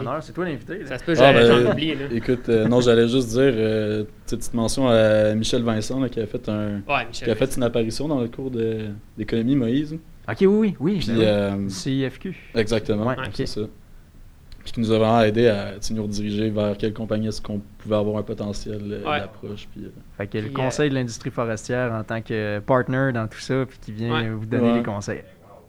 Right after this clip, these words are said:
Speaker 3: Ben, c'est,
Speaker 2: Ouais.
Speaker 3: c'est ça que tu réalises dans ces affaires-là, c'est que quand, quand t'as un projet le fun puis que t'es passionné, tu sais, le, le monde qui sont passionnés aussi vont, vont converger vers toi.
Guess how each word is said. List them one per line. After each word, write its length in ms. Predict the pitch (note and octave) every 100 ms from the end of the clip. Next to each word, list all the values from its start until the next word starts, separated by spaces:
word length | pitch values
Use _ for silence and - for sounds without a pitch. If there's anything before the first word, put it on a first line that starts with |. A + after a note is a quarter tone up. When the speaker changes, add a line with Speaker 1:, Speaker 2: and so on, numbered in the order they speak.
| - A2+
Speaker 3:
Ben, 120 | A2
c'est, 120 | B2+
Speaker 2:
Ouais. 80 | C#3
Speaker 3:
c'est 120 | C3
ça 140 | -
que 80 | G3
tu 80 | D3
réalises 440 | A#2 A2 B2+ C#3
dans 160 | A2+ G#2
ces 140 | G2+ G2+
affaires-là, 360 | G2 G#2 A#2+
c'est 160 | C3+ G2+
que 120 | G#2
quand, 380 | G2 C#3 F3 E3+
quand 140 | C#3+ D3
t'as 80 | B2+
un 60 |
projet 220 | A#2+ A#2+ A2
le 60 |
fun 260 | G#2+ A#2+ C3
puis 120 | -
que 60 | G#2+
t'es 80 |
passionné, 520 | G#2 G#2+ G#2+ G#2 A2 A#2+
tu 60 |
sais, 100 | A2+
le, 120 | G#2+ G#2 - - - - - - - A2
le 160 | G#2+
monde 420 | G#2 A#2 C3+ B2+ A2+ - - - - -
qui 180 | - C3
sont 160 | B2
passionnés 380 | A#2 A2+ A2+ A2+
aussi 220 | G#2+ -
vont, 400 | A2+ G#2 G#2 G2+ G#2
vont 160 | G#2
converger 400 | A#2 G#2 G#2 G#2
vers 180 | G#2 G#2
toi. 140 | G#2+